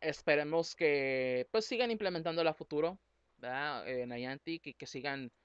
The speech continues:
eh, tomándonos a todos en cuenta, porque igual no todos pueden viajar,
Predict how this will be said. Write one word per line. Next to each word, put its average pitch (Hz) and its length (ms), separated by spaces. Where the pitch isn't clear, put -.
eh, 147 240
tomándonos 180 460
a 165 60
todos 165 240
en 151 100
cuenta, 147 300
porque 135 200
igual 147 280
no 143 120
todos 143 420
pueden 139 260
viajar, 131 440